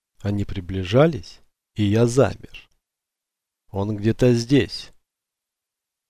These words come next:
«Он». Я подумал, если бы нас видели,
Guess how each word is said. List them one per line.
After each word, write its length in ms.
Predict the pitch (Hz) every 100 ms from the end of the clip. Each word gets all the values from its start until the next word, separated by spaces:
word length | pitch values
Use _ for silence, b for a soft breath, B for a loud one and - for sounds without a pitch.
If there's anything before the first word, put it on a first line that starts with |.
| _
«Он». 340 | 107 92 82 - _ _ _ _ _ _ _ _ _ _ _ _ -
Я 140 | 95
подумал, 540 | - 98 107 110 104
если 260 | 98 98 107
бы 120 | 98
нас 200 | 101 95
видели, 480 | 98 120 135 113 95